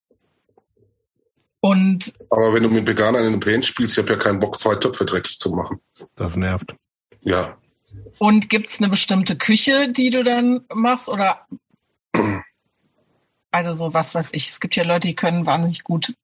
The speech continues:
Speaker 1: thailändisches Curry machen, oder?
Speaker 2: Ich kann, äh, wahnsinnig gute Bolognese, mach ich.
Speaker 1: Hm.
Speaker 3: Um, auf Basis von?
Speaker 2: Äh, Tofu.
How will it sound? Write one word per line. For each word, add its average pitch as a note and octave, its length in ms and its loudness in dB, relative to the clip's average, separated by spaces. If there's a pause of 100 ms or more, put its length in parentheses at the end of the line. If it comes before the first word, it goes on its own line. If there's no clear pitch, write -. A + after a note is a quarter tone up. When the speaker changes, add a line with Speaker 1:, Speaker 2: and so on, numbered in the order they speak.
(320)
Speaker 1:
thailändisches G3 880 2
Curry F3 280 0
machen, C#3+ 320 -4
oder? D3+ 380 -4 (880)
Speaker 2:
Ich A2+ 160 0
kann, A#2 300 2
äh, G#2 420 2
wahnsinnig A#2 480 2
gute B2 220 -2
Bolognese, G#2+ 500 2
mach F2 240 0
ich. - 260 -6 (600)
Speaker 1:
Hm. B3 260 -2
Speaker 3:
Um, A#2 220 -4
auf A#2 180 -2
Basis A2+ 420 0
von? D3+ 380 0 (1000)
Speaker 2:
Äh, G#2 800 2
Tofu. G2 360 -2